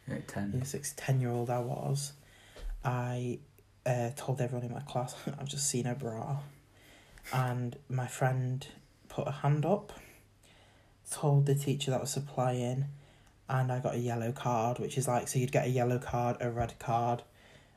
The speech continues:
Speaker 2: and then you would go to the, um, what was it called?
Speaker 1: Oh, the, um, the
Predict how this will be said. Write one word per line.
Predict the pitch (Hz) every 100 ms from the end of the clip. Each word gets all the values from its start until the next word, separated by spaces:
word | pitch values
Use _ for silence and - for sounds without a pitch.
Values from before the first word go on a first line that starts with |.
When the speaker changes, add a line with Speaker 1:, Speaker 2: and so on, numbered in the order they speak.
| -
Speaker 2:
and | 127 123
then | 117 120
you | 117 117
would | 117 113 - 135
go | 117 117 117 120 - - -
to | - - 113 113 110 -
the, | 120 117 110 110 110 - - - - - - - - - - - -
um, | 117 117 107 110 107 107 113 139 - - - - -
what | 135 170
was | 196
it | 196
called? | - 151 214 214 135 - - - -
Speaker 1:
Oh, | 135 135 -
the, | 120 -
um, | 131 127 127 123 - - - _ _ _ - -
the | 143 143